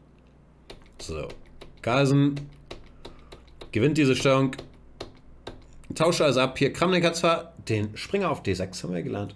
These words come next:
der Springer ideal auf D sechs, aber das weiß auch Carlsen, nimmt ihn weg und jetzt, dadurch, dass er den schwarzen Gegenspielplan verhindert hat, wenn dieser Bauer auf A zwei stünde, wäre schwarz also okay, käme Bauer nach B fünf, Bauer nach B vier. Dadurch, dass er das hier pariert hat,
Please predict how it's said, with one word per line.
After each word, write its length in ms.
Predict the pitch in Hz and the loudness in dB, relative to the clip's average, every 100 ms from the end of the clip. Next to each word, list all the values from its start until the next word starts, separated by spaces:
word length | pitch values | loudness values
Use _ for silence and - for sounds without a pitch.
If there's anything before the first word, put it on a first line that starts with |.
| - | -16
der 60 | |
Springer 400 | - - 107 107 - - - - | -18 -12 -10 -10 -12 -20 -20 -10
ideal 420 | 190 190 160 139 92 | -4 0 2 2 2
auf 180 | 92 | -2
D 120 | - 92 | -4 -4
sechs, 440 | 87 - - - - - - | -4 -4 -8 -12 -12 -12 -10
aber 400 | - 127 123 120 - - - - | -4 0 0 -2 -18 -20 -20 -16
das 180 | - 101 | -10 -6
weiß 160 | 104 | -4
auch 120 | 92 | -6
Carlsen, 340 | - 87 85 85 - - - | -4 -2 -2 -6 -12 -20 -6
nimmt 200 | 113 143 | 0 2
ihn 140 | 131 98 | 2 2
weg 260 | 101 - - - - - | 0 -2 -16 -20 -20 -12
und 180 | 90 87 | -8 -6
jetzt, 560 | 80 107 - - - - _ - | 0 0 0 -4 -8 -14 _ -6
dadurch, 320 | 98 101 90 | -2 0 -2
dass 240 | 98 92 | -4 -4
er 120 | 101 90 | -6 -6
den 140 | 85 | -6
schwarzen 520 | - 95 98 - 92 | -6 -4 -4 -6 -2
Gegenspielplan 580 | 123 131 123 113 - 98 | 2 2 0 -4 -2 -2
verhindert 340 | 92 95 85 | -2 -2 -4
hat, 220 | 87 87 - - _ _ - | -4 -6 -10 -20 _ _ -6
wenn 80 | |
dieser 160 | 147 156 | -2 0
Bauer 140 | 143 | 2
auf 160 | 131 - | 0 -2
A 120 | 135 | -8
zwei 220 | 147 190 | -4 -4
stünde, 340 | 175 - 147 120 | -4 -2 -2 0
wäre 140 | 110 | 0
schwarz 260 | - 104 98 | -2 -4 -4
also 160 | 87 | -8
okay, 300 | 85 - 139 - | -6 -2 -2 -4
käme 160 | - 95 | -10 -8
Bauer 160 | 87 87 | -4 -6
nach 120 | 85 | -6
B 120 | 85 | -10
fünf, 280 | - 123 107 | -10 -10 -8
Bauer 140 | 95 | -8
nach 100 | 92 | -8
B 120 | 90 | -10
vier. 280 | 90 - 98 - - - - - - - - - - | -12 -8 -8 -8 -20 -20 -20 -20 -20 -20 -20 -20 -14
Dadurch, 220 | - 101 | -4 -2
dass 140 | 101 98 | 0 2
er 60 | |
das 140 | 101 98 | 0 0
hier 120 | 98 | -4
pariert 340 | 87 87 87 | -4 -4 -4
hat, 200 | 85 82 | -6 -10